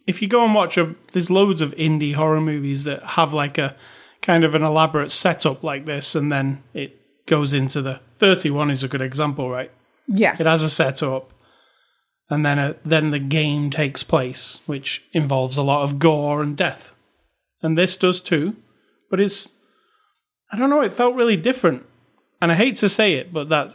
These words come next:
Speaker 1: this sounds really, um, awful when people say this, but it felt fresh. You get what I mean?
Speaker 2: No, it didn't.
Speaker 1: Like, it didn't feel
Speaker 2: It actually
Speaker 1: exact-
Speaker 2: didn't feel fresh at all to me 'cause I listen to old-timey radio.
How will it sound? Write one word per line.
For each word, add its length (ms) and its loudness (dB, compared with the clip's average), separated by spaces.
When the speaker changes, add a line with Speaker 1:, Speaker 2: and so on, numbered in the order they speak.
Speaker 1:
this 200 0
sounds 320 2
really, 360 -2
um, 300 -6
awful 440 2
when 160 -2
people 240 -4
say 220 0
this, 340 -6
but 100 0
it 100 0
felt 220 2
fresh. 720 -2
You 40 -12
get 140 -2
what 80 -4
I 40 2
mean? 280 -2
Speaker 2:
No, 300 0
it 80 0
didn't. 100 0
Speaker 1:
Like, 100 -2
it 160 -2
didn't 340 2
feel 160 2
Speaker 2:
It 40 4
actually 300 2
Speaker 1:
exact- 80 2
Speaker 2:
didn't 220 2
feel 180 0
fresh 240 0
at 160 2
all 240 2
to 100 -4
me 240 0
'cause 160 2
I 160 4
listen 280 2
to 60 -2
old-timey 580 0
radio. 680 2